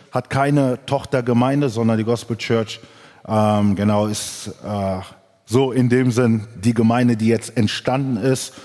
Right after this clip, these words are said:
Ich habe natürlich Geistliche auch, äh, genau, Leute, mit denen ich so Absprache halte oder in dem Sinn austausche, aber so, dass die Erstgemeinde und der Wunsch natürlich der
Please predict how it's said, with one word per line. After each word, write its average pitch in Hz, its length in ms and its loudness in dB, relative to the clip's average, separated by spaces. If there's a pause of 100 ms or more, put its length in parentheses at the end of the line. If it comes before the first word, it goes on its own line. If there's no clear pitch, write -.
(260)
Ich - 200 -4
habe 123 220 2
natürlich 123 540 0
Geistliche 120 760 0
auch, 104 1000 -2
äh, 98 40 -8 (440)
genau, 113 320 2
Leute, 120 360 0
mit 110 200 0
denen 113 140 4
ich 107 120 -2
so - 140 -8
Absprache 127 880 -2
halte 120 360 0
oder 107 280 0
in 98 80 -2
dem 107 180 2
Sinn 101 200 -2
austausche, 131 840 -2 (380)
aber 110 240 0
so, 110 160 -2
dass 110 280 -2
die 127 200 -2
Erstgemeinde 131 1000 0
und 107 480 -2
der 101 160 0
Wunsch 123 380 0
natürlich 110 440 -2
der 107 260 -2